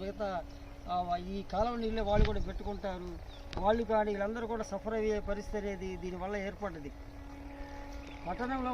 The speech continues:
ఉన్నటువంటి మున్సిపాలిటీ కానీ, లేదా ఎవరైతే ఈ వ్యర్థ పదార్థాలు ఇక్కడ వేస్తున్నారో వాళ్ళకి ప్రత్యామ్నాయం ప్రభుత్వం అనేది చూపాల్సిన అవసరం ఉంది. అలాగే రైతులకు కానీ, కాలనీ వాసులకు కానీ ఎలాంటి ఇబ్బంది లేకుండా వీటిని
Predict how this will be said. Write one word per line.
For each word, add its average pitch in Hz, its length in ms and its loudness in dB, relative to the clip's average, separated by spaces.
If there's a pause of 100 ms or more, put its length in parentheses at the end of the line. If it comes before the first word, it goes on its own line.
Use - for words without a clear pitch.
ఉన్నటువంటి 233 500 0
మున్సిపాలిటీ 220 560 0 (100)
కానీ, 220 220 4 (920)
లేదా 247 200 6 (160)
ఎవరైతే 262 500 2 (220)
ఈ - 100 -2
వ్యర్థ 202 220 2 (100)
పదార్థాలు 240 460 2
ఇక్కడ 190 180 -2
వేస్తున్నారో 214 520 0 (1040)
వాళ్ళకి 262 360 4 (120)
ప్రత్యామ్నాయం 262 600 0 (600)
ప్రభుత్వం 233 400 0
అనేది 254 280 0
చూపాల్సిన 233 440 0
అవసరం 233 400 0
ఉంది. 240 180 -2 (600)
అలాగే 269 320 4 (100)
రైతులకు 247 480 4
కానీ, 262 240 2 (140)
కాలనీ 262 340 4
వాసులకు 240 400 -2
కానీ 240 220 2
ఎలాంటి 240 320 2
ఇబ్బంది 240 320 -2
లేకుండా 220 440 4 (960)
వీటిని 240 420 4